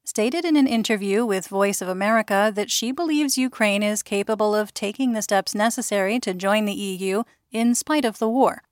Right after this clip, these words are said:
adding that European Council President Charles Michel's statement about preparing for E U enlargement by twenty thirty does not mean that Ukraine will have to wait until then to join,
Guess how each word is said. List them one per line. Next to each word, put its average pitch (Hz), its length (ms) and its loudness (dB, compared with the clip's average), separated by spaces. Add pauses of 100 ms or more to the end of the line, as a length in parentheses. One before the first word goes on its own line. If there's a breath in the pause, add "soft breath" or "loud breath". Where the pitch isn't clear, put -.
(140)
adding 196 420 2
that 196 220 0
European 220 560 -2
Council 202 360 -2
President 202 560 0
Charles 202 380 0
Michel's 202 520 -2
statement 196 500 -4
about 190 340 0
preparing 214 560 -2
for 196 220 -2
E 208 140 -4
U 202 120 0
enlargement 196 640 -2
by 190 220 -2
twenty 220 440 -2
thirty 220 540 -2 (280)
does 220 380 2
not 254 320 4
mean 202 280 -2
that 220 100 0
Ukraine 202 440 -4
will 190 140 -6
have 190 200 0
to 190 100 -6
wait 202 240 -2
until 190 380 -2
then 208 320 2
to 220 100 -4
join, 202 400 0